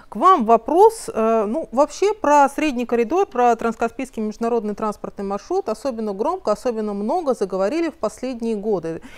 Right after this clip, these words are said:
И вот если посмотреть на статистику, действительно, где-то с девятнадцатого года такой начался интенсивный рост грузоперевозок по этому направлению.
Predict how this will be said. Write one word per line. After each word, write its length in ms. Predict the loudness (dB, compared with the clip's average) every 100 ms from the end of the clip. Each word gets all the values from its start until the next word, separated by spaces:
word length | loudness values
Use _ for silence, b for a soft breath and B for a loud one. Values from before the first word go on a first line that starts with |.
| -14 -6
И 240 | -2 2
вот 200 | 2 2
если 200 | -2 -4
посмотреть 440 | -4 -2 0 0
на 80 | -2
статистику, 580 | -2 -4 -2 -4 -4 -6
действительно, 460 | -6 -6 -6 -4 -4
где-то 260 | -2 -2
с 60 | -2
девятнадцатого 680 | -4 -2 -2 -4 -6 -10 -4
года 300 | -4 -2 -4
такой 380 | -4 0 0
начался 480 | 0 -4 -8 -6 -6
интенсивный 640 | -4 -6 -6 -6 -4 -2 0
рост 320 | 0 0 -4
грузоперевозок 720 | -6 -4 -4 -4 -2 0 -2
по 140 | 0 0
этому 260 | 0 -2
направлению. 560 | -4 -2 0 0 -4